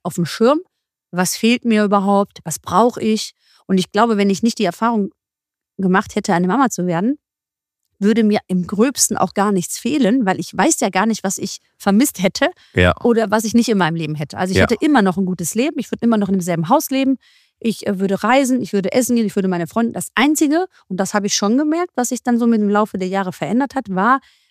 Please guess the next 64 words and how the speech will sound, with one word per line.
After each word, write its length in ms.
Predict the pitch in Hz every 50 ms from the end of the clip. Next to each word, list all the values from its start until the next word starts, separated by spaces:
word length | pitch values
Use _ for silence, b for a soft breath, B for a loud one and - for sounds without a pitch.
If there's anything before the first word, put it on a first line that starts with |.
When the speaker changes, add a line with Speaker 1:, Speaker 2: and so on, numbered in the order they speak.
| b
Speaker 1:
dass 200 | - 233 226 -
der 280 | - 202 196 190 190 196
Stellenwert 600 | 180 - - - 208 220 247 254 233 226 220 214
bei 80 | - 202
meinen 220 | 196 202 196 202
Freunden 360 | - - - 196 208 - - 175
sich 200 | 180 160 - -
verändert 680 | - 156 147 - - _ - 175 175 175 - - -
hat. 220 | - - - - - _ _ _ _ _ _ _ _ _
Also 240 | - 196 185 175 165
Speaker 2:
Wie 60 | -
Speaker 1:
vorher 180 | - 226 220 214 202
Speaker 2:
meinst 80 | 202
du 40 | 202
Speaker 1:
nach 40 | - 82
Speaker 2:
das? 100 | 175 -
Speaker 1:
der 20 | -
Arbeit 300 | 190 190 185 185 170 -
joggen 300 | 196 190 190 196 190 175
gewesen 300 | 180 160 175 175 165 175
mit 100 | 170 -
meinen 260 | 170 175 170 165 165
Freunden, 320 | - - 190 190 180 180 175
mit 100 | 170 170
meinen 160 | 165 165 160
Kumpels, 360 | - - 185 180 180 - -
meinen 160 | 160 160 165
Mädels. 340 | 170 180 175 175 170 160 - - _ _ _ _ _ _ _
Danach 320 | - 175 175 175 170 165 -
noch, 120 | 185 170
„Ey, 140 | - 196 196
was 160 | 180 175 -
gucken 280 | - - 214 208 214 190
wir 120 | 175 165
heute? 160 | 175 180 - - - -
Champions 360 | - 185 185 - 180 170 - -
League, 100 | 180 -
gucken 200 | - - - 185
wir 80 | 175 156
bei 140 | 170 160
dir, 180 | 156 175 180 170
gucken.“ 320 | - - - 107 92 -
Speaker 2:
Mhm. 60 | - 165
Speaker 1:
Das 120 | - -
geht 140 | - 196 -
ja 140 | 175 160 -
heute 180 | 214 - -
alles 240 | - 165 170 175 -
gar 140 | - 156 160
nicht 160 | 170 - -
mehr 180 | 175 160 139 -
in 100 | 165 165
Speaker 2:
Ja. 180 | - 87 82
Speaker 1:
der, 100 | - -
in 100 | 175 175
der 140 | 160 160 165
Summe, 260 | 165 190 185 180 165
wie 60 | 175
ich 60 | 165 -
es 60 | -
vorher 220 | - 175 175 165
gemacht 380 | 160 156 151 151 143 - - -
habe. 140 | 151 - 95
Speaker 2:
Genau, 340 | 85 87 80 80 76 76